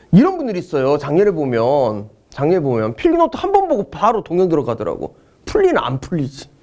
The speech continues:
안 풀려요, 여러분. 필기노트 한 번 보고 이거 어떻게 풉니까? 못 풀어요. 못 풉니다. 그러니까 기출 삼 회독 정도 되신 분들이 이거 풀기 바랍니다. 그래서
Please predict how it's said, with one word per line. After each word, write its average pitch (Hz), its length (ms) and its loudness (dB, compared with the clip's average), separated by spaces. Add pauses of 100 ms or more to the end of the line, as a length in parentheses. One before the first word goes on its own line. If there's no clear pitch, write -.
(120)
안 135 240 -6
풀려요, 262 400 2
여러분. 120 540 -2
필기노트 208 340 0
한 190 120 -2
번 233 160 2
보고 165 160 2
이거 131 220 -2 (200)
어떻게 - 300 0
풉니까? 156 520 0
못 147 140 -2
풀어요. 151 760 0
못 123 120 -6
풉니다. 220 560 0 (260)
그러니까 202 540 2 (240)
기출 220 340 0
삼 320 240 -2
회독 320 240 0
정도 226 320 2
되신 196 680 0
분들이 208 840 2
이거 143 300 0
풀기 202 200 -2
바랍니다. 139 460 0
그래서 175 380 0